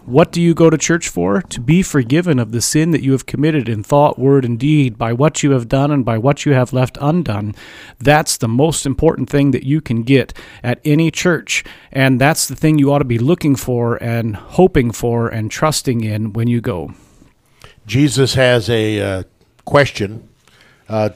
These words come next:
Speaker 2: bit of a conundrum question. He says, "Which is easier, to say, 'Your sins are forgiven,' or to say, 'Get up and walk'?"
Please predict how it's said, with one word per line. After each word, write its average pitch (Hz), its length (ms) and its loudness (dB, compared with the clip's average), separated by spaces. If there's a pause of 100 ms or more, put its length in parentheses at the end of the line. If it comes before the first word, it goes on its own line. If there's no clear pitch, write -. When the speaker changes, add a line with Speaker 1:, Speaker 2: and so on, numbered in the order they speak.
(140)
Speaker 2:
bit 127 140 6
of 117 80 0
a 120 120 0
conundrum 110 880 -2
question. 92 680 -8 (540)
He 131 180 -2
says, 117 540 2
"Which 120 400 0
is 165 240 4
easier, 151 680 -4 (880)
to 135 140 2
say, 117 460 2
'Your 104 260 -4
sins 117 380 -4
are 117 80 0
forgiven,' 123 580 -4 (640)
or 120 160 2
to 143 160 -2
say, 120 280 0
'Get 104 280 -4
up 107 160 -2
and 139 140 -2
walk'?" 160 400 0